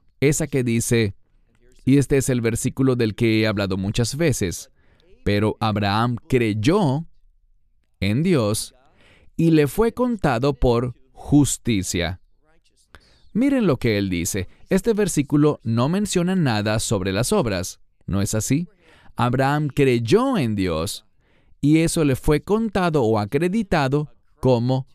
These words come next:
justicia. Así que la fe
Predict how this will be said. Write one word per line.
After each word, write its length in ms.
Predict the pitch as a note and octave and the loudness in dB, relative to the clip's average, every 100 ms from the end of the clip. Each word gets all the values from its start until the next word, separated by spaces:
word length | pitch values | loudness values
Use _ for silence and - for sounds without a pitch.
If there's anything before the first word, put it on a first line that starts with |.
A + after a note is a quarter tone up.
| _ _ | _ _
justicia. 1300 | - - D3+ D3+ - - - G2+ E2 - D#2+ D#2 - _ _ _ _ A#2 A2+ _ _ - - - | -6 4 6 6 2 -8 -4 -4 -4 -4 -4 -4 -8 _ _ _ _ _ _ _ _ -20 -20 -6
Así 240 | C#3 C#3 E3 | -2 -2 -2
que 200 | D3+ C3 | -2 -2
la 240 | B2 B2 B2 | 0 0 0
fe 360 | A3 E3 F#3 | 0 0 0